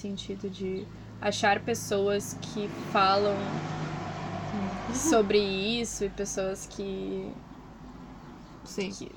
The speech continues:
Speaker 1: sei lá, falam e mostram que pode ser de uma, de uma maneira diferente, sabe?
Speaker 2: Sim. E daí, o mais lindo de tudo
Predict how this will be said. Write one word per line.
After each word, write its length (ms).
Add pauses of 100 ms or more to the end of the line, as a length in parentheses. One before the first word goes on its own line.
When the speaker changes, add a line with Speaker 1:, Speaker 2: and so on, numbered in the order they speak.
(200)
Speaker 1:
sei 160 (100)
lá, 300
falam 760
e 140
mostram 680
que 80
pode 240
ser 120
de 80
uma, 340
de 160
uma 100
maneira 300
diferente, 580
sabe? 220 (560)
Speaker 2:
Sim. 280 (440)
E 100
daí, 720 (520)
o 100
mais 260
lindo 140
de 100
tudo 300